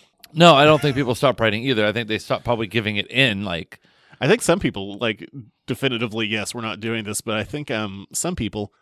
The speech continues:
Speaker 2: when the writer's strike ends, they'll be like, "Oh, look, and here's another draft j-, that's just magically done."
Speaker 1: Yeah, true.
Speaker 2: It's
Speaker 1: Could
Speaker 2: like,
Speaker 1: be.
Speaker 2: it's like how the, whenever the trade deadline comes around, it's like thirty seconds into it, all these, like,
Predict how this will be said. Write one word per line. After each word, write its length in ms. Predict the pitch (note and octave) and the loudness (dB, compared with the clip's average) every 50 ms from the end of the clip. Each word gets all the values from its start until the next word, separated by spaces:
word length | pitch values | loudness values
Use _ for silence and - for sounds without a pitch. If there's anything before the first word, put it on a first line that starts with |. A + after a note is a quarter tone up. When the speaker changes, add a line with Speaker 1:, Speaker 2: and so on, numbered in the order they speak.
| _ _ | _ _
Speaker 2:
when 140 | _ C3 C#3 | _ -2 -2
the 80 | C#3 B2 | 0 2
writer's 260 | B2+ C3+ C3+ C3+ - | 2 4 2 2 0
strike 220 | - C#3 C3 - | 0 -2 0 0
ends, 180 | D#3+ D#3+ D3 - | 0 -2 -2 -2
they'll 80 | C3 | -2
be 60 | A2+ C3 | 0 0
like, 160 | B2 A#2+ - - | 0 0 2 4
"Oh, 140 | G3 G3+ | 4 6
look, 220 | E3 F3+ G#3+ - - | 6 4 4 2 2
and 100 | B2 - | -2 -2
here's 180 | C#3+ D#3 E3+ | -2 0 0
another 300 | E3+ D#3 C#3 C#3+ D#3+ E3 | 0 2 2 4 4 2
draft 460 | D#3 D#3+ F#3 G3+ D3 G3 F#3 - - - _ - | 2 2 2 2 0 0 -2 -6 -12 -18 _ -20
j-, 160 | A#2+ - - _ | -20 -20 -20 _
that's 140 | - A#2 - | -14 -14 -10
just 200 | - C3 A#2 - | -8 -8 -8 -8
magically 520 | G#2+ G#2+ A2+ A#2 A#2 B2 B2 - C#3+ D3 C#3 | -6 -4 -4 -4 -2 -4 -6 -4 -4 -2 2
done." 360 | D3+ D#3+ E3+ B2 G2+ F#2 - _ | 2 2 2 0 -4 -8 -14 _
Speaker 1:
Yeah, 280 | C3 C3+ C3+ A2+ A2 A2+ B2 - _ _ | 4 6 6 6 4 0 -6 -12 _ _
true. 360 | - - G3+ E3+ C3 A2 G2 - _ _ _ _ _ _ _ _ _ | 4 6 6 6 6 4 0 -6 _ _ _ _ _ _ _ _ _
Speaker 2:
It's 60 | - | 0
Speaker 1:
Could 100 | A#2 A3+ | 2 2
Speaker 2:
like, 100 | D3 C3+ A2+ | 4 4 0
Speaker 1:
be. 100 | A2+ G#2 _ _ _ | 0 -6 _ _ _
Speaker 2:
it's 100 | - D3+ | -4 -2
like 80 | C#3 | 0
how 80 | C#3 C#3 | 2 0
the, 80 | C#3 - - _ _ _ - - _ | 0 -2 -12 _ _ _ -20 -20 _
whenever 300 | - - C3 C3+ C3+ C3+ | -4 2 2 4 4 2
the 80 | A#2 A2+ | 0 -2
trade 300 | - - C3 B2+ B2+ A#2+ | -6 -2 0 0 0 2
deadline 420 | B2 A#2+ A#2 A#2+ A#2+ A#2 A#2 A#2 | 0 -2 0 2 0 0 0 -2
comes 240 | - C3+ C3 B2 G#2+ | -4 -6 -8 -6 -4
around, 260 | B2+ B2+ A#2+ A#2+ A2+ _ - | -2 -2 -2 -4 -6 _ -16
it's 100 | C3 - | -10 -6
like 200 | A#2+ A2+ - _ _ _ - _ _ _ _ | -6 -6 -6 _ _ _ -20 _ _ _ _
thirty 260 | C3+ B2+ B2+ B2+ A#2+ | 2 2 4 2 2
seconds 360 | - - C3 A#2+ - - - | 0 0 -2 -2 -2 -6 -8
into 220 | C3 A#2+ - A#2 A2+ | -10 -8 -6 -6 -4
it, 60 | G#2+ | -4
all 120 | A2+ A2+ | -4 -4
these, 160 | A2 A#2+ G#2 A2 | -4 -6 -6 -4
like, 220 | A2+ A2 - _ | -6 -8 -8 _